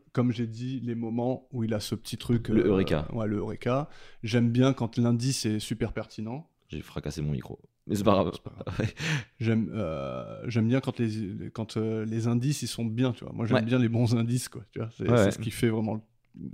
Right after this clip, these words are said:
Speaker 1: le, le truc. Après, il y a plusieurs choses qui font le, mais effectivement, dans la saison un, c'est, c'est, ouais, c'est pas la meilleure qualité de Columbo, euh, à ce niveau-là, quoi.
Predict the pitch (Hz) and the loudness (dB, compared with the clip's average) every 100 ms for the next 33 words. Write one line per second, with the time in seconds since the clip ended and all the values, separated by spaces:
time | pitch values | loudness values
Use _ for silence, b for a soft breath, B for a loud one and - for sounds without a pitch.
0 | - 92 98 78 62 - - - - - | -10 -6 -4 -4 -6 -10 -12 -14 -12 -12
1 | - - 110 120 98 - 104 104 117 110 | -12 -10 -4 -2 -2 -4 -10 -8 -8 -10
2 | 104 - 120 107 107 120 b b - 127 | -12 -6 -6 -6 -10 -14 b b -4 0
3 | 120 117 127 165 143 123 131 135 151 - | 0 0 -2 0 2 2 2 2 2 0
4 | 113 117 113 113 b b b b b b | 0 0 0 -4 b b b b b b
5 | _ - - 107 71 - - 117 113 123 | _ -14 -8 -6 -8 -10 -8 -6 -2 0
6 | 120 117 117 110 110 104 113 117 104 104 | 2 2 0 -2 -6 -4 -6 -6 -8 -6
7 | 107 101 - - - - - - - 110 | -6 -6 -8 -10 -14 -16 -12 -12 -4 -4
8 | 101 - - | -4 -6 -10